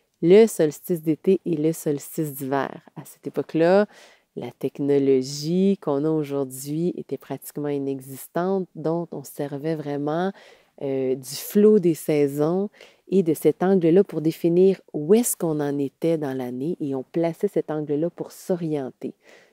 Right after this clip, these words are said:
C'est donc pour ça que, euh, on dit que c'est l'angle de l'axe du monde de ces anciennes civilisations-là.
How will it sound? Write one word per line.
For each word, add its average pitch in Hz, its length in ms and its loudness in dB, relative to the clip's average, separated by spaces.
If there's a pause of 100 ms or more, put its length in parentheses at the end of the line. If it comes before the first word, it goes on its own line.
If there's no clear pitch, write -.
(100)
C'est - 180 -10
donc 147 260 -2
pour 151 160 -4
ça 202 260 2
que, 180 340 0 (520)
euh, 139 440 -2 (140)
on 143 160 -8
dit 139 220 -8
que 147 160 -8
c'est - 220 -6
l'angle 143 540 -4
de 127 120 -6
l'axe 143 500 -6
du 147 180 -14
monde 135 480 -8 (120)
de 156 160 2
ces 156 360 -4 (260)
anciennes 190 640 4 (460)
civilisations-là. 151 960 -8